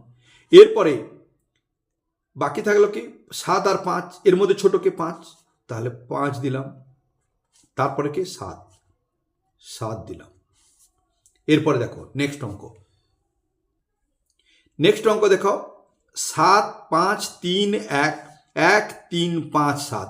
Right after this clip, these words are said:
এটা বৃহত্তম, এটা ক্ষুদ্রতম। এখানে সংখ্যাগুলি লিখতে হবে। এই সংখ্যাগুলোকে নিজের ইচ্ছা মতো করে ছড়িয়ে দাও। প্রথমে তিন লিখে দাও, তিন লিখে দিলে একটা এখানে কিন্তু কমা দিতে হবে।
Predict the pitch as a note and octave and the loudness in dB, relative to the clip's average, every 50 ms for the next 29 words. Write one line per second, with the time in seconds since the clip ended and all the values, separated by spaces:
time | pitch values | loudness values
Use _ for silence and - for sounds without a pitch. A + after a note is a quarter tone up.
0 | - C#3+ C3 C#3+ C3+ B2+ D3+ E3 E3 - F3 F3 D#3+ E3 D#3+ - C#3+ C3 B2+ A#2+ | -8 -4 -4 -4 -2 0 0 0 0 0 -4 -2 -2 -4 -4 -4 -6 -2 -2 -2
1 | A2+ A#2 G2+ F2+ E2+ - - _ - - - _ - F3 F3 F3 G#3+ A3 A#3 - | -2 -4 -12 -16 -16 -20 -20 _ -20 -20 -16 _ 0 0 0 2 0 -2 -2 -4
2 | - - F3 F3 F#3 F3 - - G#3 F#3+ E3 E3 F#3+ G3+ G3+ E3+ D3 - - - | -4 -2 -2 -2 -2 -4 -2 -2 -2 -2 0 -2 -2 -2 0 -2 -4 -4 -2 0
3 | C#3+ C3 C#3 D#3 E3+ E3 - D#3+ D3+ D#3 E3 D#3+ E3 F3 F3 - - A3 - - | 0 2 4 2 2 2 0 -4 -4 -4 -4 0 0 0 2 0 -2 -2 -2 -10
4 | - - - - _ - E3 F#3 F3 F#3 A3 G#3+ A3 - - - - G3 G3+ F#3+ | -18 -20 -20 -20 _ -4 -2 -2 4 8 8 8 8 6 -2 -6 -8 -6 -6 -4
5 | - G3 F3+ G#3 G#3+ G3+ - - E3 D3 C3+ C3+ A#2+ A#2 A2 A2 - E3+ E3 - | -4 -2 0 0 -2 -2 -2 -2 -2 0 2 0 0 0 -4 -6 -8 -8 -8 -6
6 | G3 G3 - - G3 G3 G3 F#3 F3+ F#3 F3+ E3+ F3+ F3+ F3 - - - _ _ | -6 -8 -6 -6 -6 -4 -4 -2 0 0 0 0 0 -4 -6 -10 -18 -20 _ _
7 | _ _ _ _ _ _ _ _ _ _ _ - D3 D3+ D3+ D3+ D#3 C#3 C#3+ B2+ | _ _ _ _ _ _ _ _ _ _ _ -4 -2 0 0 0 0 0 0 -2
8 | B2+ B2 C3 C3+ - - - - - - - D#3 D3+ - F3 D#3 - D3+ D#3+ D#3+ | -2 -4 -8 -10 -12 -18 -20 -18 -16 -10 -10 -10 -8 -6 -8 -8 -6 -6 -8 -6
9 | D3+ D3+ D#3 D3+ D3 C#3+ C3 B2+ B2 G#2+ G#2 F#2 F#2+ F#2 - G2 - | -6 -6 -8 -6 -6 -4 -4 -4 -6 -8 -10 -12 -14 -16 -18 -18 -20